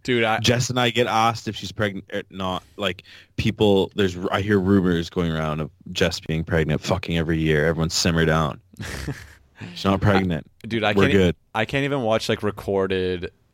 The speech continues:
Speaker 1: sports games because I always skip to the end. I, I, <clears throat> I'll watch it for,
Speaker 2: Really?
Speaker 1: like, yeah, I'll, I'll watch it for, like, twenty minutes. I'll be like, "I gotta know how this ends."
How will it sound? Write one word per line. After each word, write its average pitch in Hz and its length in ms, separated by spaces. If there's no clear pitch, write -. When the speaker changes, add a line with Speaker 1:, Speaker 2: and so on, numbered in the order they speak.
Speaker 1:
sports - 440
games 80 500
because 101 280
I 101 60
always 101 220
skip - 220
to 101 100
the 90 120
end. 80 260
I, 113 120
I, 82 280
<clears throat> - 60
I'll 127 120
watch 120 220
it - 20
for, 113 60
Speaker 2:
Really? 139 140
Speaker 1:
like, 180 180
yeah, 135 140
I'll, 120 160
I'll 131 80
watch 127 180
it 139 40
for, 139 80
like, 127 120
twenty 120 240
minutes. 120 200
I'll 123 40
be 107 80
like, 104 100
"I 104 140
gotta 98 220
know 90 120
how 85 180
this 82 160
ends." 76 320